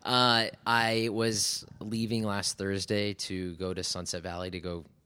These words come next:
play with one of my students for a, a coaching lesson or a playing lesson. So I'm grabbing my golf bag and I got my, like, I got my big old water bottle.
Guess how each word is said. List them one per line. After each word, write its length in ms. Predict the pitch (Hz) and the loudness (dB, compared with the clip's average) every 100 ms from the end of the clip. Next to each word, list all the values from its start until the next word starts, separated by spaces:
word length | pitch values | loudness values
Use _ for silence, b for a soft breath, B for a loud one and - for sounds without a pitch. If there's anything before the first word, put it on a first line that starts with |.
| _ - | _ -12
play 200 | 92 90 | -8 -8
with 160 | 85 | -8
one 100 | 87 | -12
of 60 | 82 | -12
my 60 | 80 | -12
students 340 | - 117 120 | -10 -10 -10
for 280 | - 80 82 - | -12 -12 -12 -14
a, 140 | 85 | -16
a 40 | 92 - | -16 -6
coaching 260 | 110 - | -4 -2
lesson 240 | 107 104 - | -2 -2 -4
or 140 | 98 90 | -4 -2
a 100 | 80 - | -4 -8
playing 240 | - 120 | -2 0
lesson. 320 | 117 113 117 113 B B B B | 0 -2 -4 -6 B B B B
So 120 | - | -4
I'm 60 | 107 | 2
grabbing 240 | 127 131 | 4 4
my 100 | 123 | 2
golf 280 | 104 104 104 | 2 0 2
bag 260 | 104 101 98 | 2 2 0
and 160 | 98 - - | -8 -12 -12
I 60 | 95 | -4
got 160 | 98 | -4
my, 160 | 92 87 | -2 -4
like, 320 | 82 76 - _ B B | -6 -12 -18 _ B B
I 60 | - | -10
got 140 | 95 | -10
my 120 | - 85 82 _ _ - | -10 -16 -18 _ _ -8
big 80 | |
old 160 | 80 80 | -6 0
water 280 | 110 120 117 | 4 6 4
bottle. 520 | 110 107 107 107 101 | 4 4 6 4 2